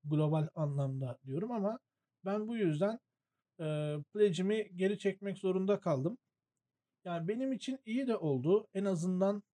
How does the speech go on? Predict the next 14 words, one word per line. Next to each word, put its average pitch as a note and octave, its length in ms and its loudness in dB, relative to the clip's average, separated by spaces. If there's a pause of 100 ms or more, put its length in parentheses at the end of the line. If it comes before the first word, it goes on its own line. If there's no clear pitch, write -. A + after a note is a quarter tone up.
e, D#3+ 40 -4
bu D#3 480 0
ay, F#3+ 220 0 (560)
yani D3 280 -2
Haziran E3 640 2
ayı, F3 340 2 (500)
e, D3 40 -6
Bloodpunk F#3 840 2
benim F#3 220 2
için F3+ 240 -2
daha F3+ 240 2
bir E3 120 0
garanti D#3+ 440 2
oldu B2+ 380 0